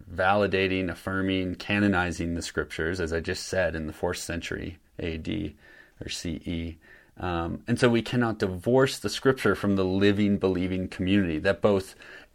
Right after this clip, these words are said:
it emerged and generated out of with the early church and the early apostles and the, the early writers who now have given us the New Testament.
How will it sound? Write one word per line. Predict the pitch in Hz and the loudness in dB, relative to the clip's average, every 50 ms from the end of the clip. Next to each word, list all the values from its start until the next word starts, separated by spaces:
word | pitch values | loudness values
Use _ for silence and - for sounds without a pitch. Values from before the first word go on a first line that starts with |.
| - | 2
it | 98 98 95 - - | 2 2 2 0 -2
emerged | 95 95 87 87 90 90 92 95 107 110 107 104 - | -2 -2 0 0 4 6 8 8 8 6 4 2 0
and | 98 95 90 | 0 0 0
generated | - 95 90 92 101 101 107 113 110 117 113 | 0 0 0 2 4 4 4 4 4 6 6
out | 110 117 117 | 6 6 6
of | 127 131 131 - | 4 2 2 -2
with | 87 85 - - | -4 -4 -2 -4
the | - - - | -6 -4 -2
early | 85 90 95 98 95 87 | 0 2 4 4 4 2
church | - - - 101 107 - - - - | 0 0 2 2 2 2 2 -2 -4
and | 85 85 | -4 -4
the | 80 | -2
early | - - 90 92 92 90 87 | -2 0 0 2 2 2 0
apostles | 82 - - - 98 101 - - - 120 117 - | -2 -4 -4 -2 -4 -2 -2 -2 -4 -4 -4 -4
and | 87 85 85 82 | -4 -4 -2 -2
the, | 85 80 80 80 - - - - - - - _ | -2 -2 -4 -6 -10 -16 -20 -20 -20 -20 -14 _
the | - - - - | -6 -6 -2 2
early | 98 95 95 95 95 90 | 4 6 6 6 6 4
writers | 85 82 85 87 92 92 104 113 113 110 - | 2 2 4 4 4 4 2 0 0 -4 -6
who | - - 92 87 87 85 82 82 - - | -6 -4 -2 0 0 0 -2 -2 -4 -6
now | - - 87 85 87 87 82 80 82 85 - _ _ - - _ _ - - - _ - - - | -6 -6 -4 -4 -2 -4 -4 -6 -8 -12 -20 _ _ -20 -20 _ _ -20 -20 -20 _ -16 -14 -12
have | 80 85 - | -12 -10 -6
given | - 92 85 87 87 | -6 -4 -2 -2 -4
us | 90 85 - - | -4 -6 -8 -8
the | - 87 | -6 -6
New | 87 87 85 | -4 -4 -6
Testament. | - - - 104 - - 110 117 120 107 | -4 -4 -6 -6 -4 -4 -2 -2 -2 -4